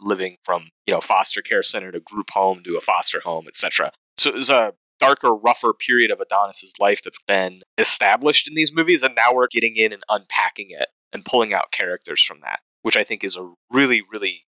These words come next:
great way to just center it on his past and then kind of use that as a conflict with his present family, how he's developed so much, how he's a married man,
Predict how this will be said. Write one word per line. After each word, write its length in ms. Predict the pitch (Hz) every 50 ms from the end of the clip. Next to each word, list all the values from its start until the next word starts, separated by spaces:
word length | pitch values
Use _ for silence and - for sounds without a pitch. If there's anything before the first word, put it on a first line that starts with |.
| _ _ -
great 340 | 120 120 135 143 147 127 -
way 200 | 127 127 123 120
to 100 | 113 110
just 340 | - - 104 - - - - _ _ _ _
center 560 | - - - - - 135 127 127 - - 123 113
it 120 | 110 101
on 300 | 98 98 98 95 92 92 92 _ _ _ _ -
his 140 | 127 - -
past 500 | - 156 180 208 226 - - - - - _ _ _ _ -
and 100 | 160 180
then 100 | 190 185
kind 240 | - - 226 254
of 140 | 285 - 131
use 260 | 120 131 131 120 - -
that 240 | 120 120 147 185 156
as 160 | 117 107 101
a 100 | 101 95 - - -
conflict 540 | 117 107 104 104 - - 120 104 - - -
with 380 | 104 101 98 - - - - _ _ _
his 380 | - - 156 127 120 117 - - _ _
present 680 | - - - 139 151 151 120 120 110 107 - - - - _ _ _ _ -
family, 340 | 127 135 135 113 92 73 - _ _ _ -
how 120 | 151 135 123
he's 280 | - - 143 127 -
developed 540 | - 123 110 - 110 110 120 127 110 - -
so 180 | - - 127 113
much, 280 | 110 107 101 - - -
how 120 | 113 110
he's 200 | 101 120 113 101
a 40 | 104 104 -
married 280 | 104 104 101 101 104 - -
man, 220 | 98 98 101 98